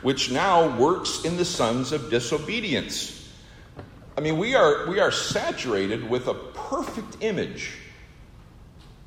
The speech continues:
of spiritual separation. Our culture is just fascinated with zombies. Are they dead? Are they alive? Well, they're walking around, and they are consumed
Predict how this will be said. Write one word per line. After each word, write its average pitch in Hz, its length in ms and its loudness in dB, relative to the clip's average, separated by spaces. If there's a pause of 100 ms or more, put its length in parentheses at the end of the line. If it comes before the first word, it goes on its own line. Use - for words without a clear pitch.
(140)
of 131 120 -2
spiritual 190 580 -4
separation. 107 760 0 (2500)
Our 175 140 2 (120)
culture 143 640 0
is 101 220 -2
just 104 220 -6
fascinated 92 680 -4
with 98 140 -6
zombies. - 640 -6 (680)
Are - 120 -2
they - 140 -10
dead? 143 380 -4 (560)
Are - 100 -6
they 185 140 -4
alive? 202 520 -2 (100)
Well, 85 100 -6
they're 85 120 -4
walking 127 460 0
around, 156 480 -2 (420)
and 139 440 0
they 170 380 2
are 117 560 4 (280)
consumed 147 1200 -2